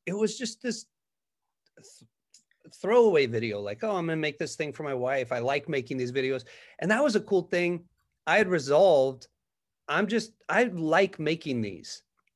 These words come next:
And if two hundred fifty people watch 'em, like, okay,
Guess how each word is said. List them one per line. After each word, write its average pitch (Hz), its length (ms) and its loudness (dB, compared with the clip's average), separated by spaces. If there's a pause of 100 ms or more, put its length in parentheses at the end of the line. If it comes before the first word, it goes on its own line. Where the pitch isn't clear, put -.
And 143 140 -2
if - 160 -6
two 214 200 -2
hundred 202 260 2
fifty 180 280 -4
people 170 340 -6
watch 143 320 -2
'em, 143 260 -8
like, 117 240 -4 (840)
okay, 202 600 0